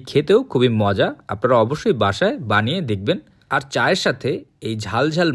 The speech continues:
মুড়ি মাখা খেতে অসম্ভব ভালো লাগবে। তো একবার হলেও বাসায় ট্রাই করে দেখবেন, আর অবশ্যই কমেন্ট করে জানাবেন আপনার কেমন লাগলো। আমার কিন্তু মুড়ি মাখা খুবই পছন্দ, আমি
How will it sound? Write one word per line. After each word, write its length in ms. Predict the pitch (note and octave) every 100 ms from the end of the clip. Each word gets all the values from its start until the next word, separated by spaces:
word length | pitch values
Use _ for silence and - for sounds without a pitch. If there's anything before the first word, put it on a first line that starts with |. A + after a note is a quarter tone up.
| A2
মুড়ি 180 | B2+ E3
মাখা 240 | E3+ F3
খেতে 280 | E3+ A2 A#2 A#3+ _ _ _
অসম্ভব 420 | A#2 B2 G#3 G3 D3+ -
ভালো 160 | A2
লাগবে। 320 | G2 F2 F#2 - - _ _ _ _ _
তো 40 | C3+ C#3 B2
একবার 280 | A#2 E3 G#3+
হলেও 260 | G#3+ C#3 B3 - _ G#2+
বাসায় 280 | G2+ G#2+ F#3
ট্রাই 180 | D3+ A#2+
করে 200 | A2 A2 G2
দেখবেন, 280 | F#2+ F2 F2 - _ _ _ -
আর 120 | G#2+ A#2
অবশ্যই 280 | C#3+ - D#3+
কমেন্ট 240 | C#3+ E3+ E3
করে 160 | D#3 B2+
জানাবেন 320 | G#2 F#2+ C#3+ B3 -
আপনার 280 | F2 B2 - -
কেমন 240 | B2 A#2 A#2
লাগলো। 360 | F2+ F2 E2+ - _ _ _ _ _
আমার 220 | C3 F#3 G#3
কিন্তু 200 | G#3 E3+
মুড়ি 200 | C3+ C3+
মাখা 280 | B2+ A2+ F3 - -
খুবই 220 | D3 C#3
পছন্দ, 400 | G2+ G2 G#2+ F2+ E2 - _ _ _ -
আমি 180 | G#2+